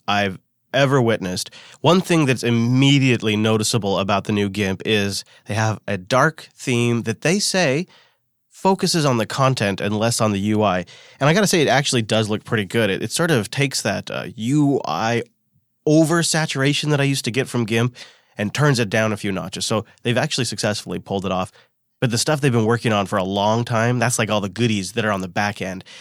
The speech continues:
like the new implementation of G E G L, which is a big prerequisite for what they're gonna be working on in future versions of gimp, like non-destructive editing, high bit depth support for colors, up to thirty-two bit color channels now, multi-threading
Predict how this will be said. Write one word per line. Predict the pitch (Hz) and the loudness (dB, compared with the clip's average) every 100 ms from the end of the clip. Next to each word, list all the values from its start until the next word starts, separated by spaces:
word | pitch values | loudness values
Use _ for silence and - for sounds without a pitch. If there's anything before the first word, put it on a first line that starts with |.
| - | -4
like | 123 117 | -4 -2
the | 113 | -2
new | 107 131 | 0 2
implementation | 131 117 120 110 117 113 113 | 2 0 -2 -2 -2 -2 -4
of | 101 | -4
G | 95 113 | -4 -2
E | 113 117 | 0 -2
G | 101 104 101 | -2 -2 0
L, | 110 113 113 | 2 0 -2
which | - 104 | -4 -6
is | 110 98 | -6 -6
a | 92 | -8
big | - 135 131 135 120 | -6 0 2 2 0
prerequisite | 139 127 120 120 | 0 0 0 -6
for | - 110 | -2 0
what | 113 | 0
they're | - | 0
gonna | 113 117 | -2 0
be | 107 | -2
working | 101 120 - 117 | -2 -2 0 0
on | 110 95 | 0 -2
in | 92 | -6
future | - 110 123 131 | -6 -4 -2 -2
versions | 113 127 117 113 | 0 0 0 -2
of | 104 | -2
gimp, | 113 120 110 | 0 0 -2
like | 92 | -4
non-destructive | 101 107 113 101 113 104 - - | 0 2 2 0 -2 -4 -6 -2
editing, | 120 135 135 135 _ _ _ _ - | 0 0 -2 -4 _ _ _ _ -8
high | 110 123 | -2 0
bit | 113 131 | 0 -2
depth | 107 120 | 0 -2
support | - 113 120 127 | -4 -2 -2 -2
for | - | -10
colors, | 98 - 139 147 143 | -12 -4 0 0 0
up | 117 | -2
to | - | -4
thirty-two | - 135 135 131 139 | -2 0 0 0 -2
bit | 117 123 | 0 -2
color | - 113 127 | -2 -2 -2
channels | 131 139 135 135 131 | 0 0 2 0 0
now, | 131 131 - - - | 0 -2 -6 -20 -12
multi-threading | 156 117 127 165 175 175 180 - 170 170 170 175 185 | -2 2 4 4 2 2 2 0 0 2 4 2 0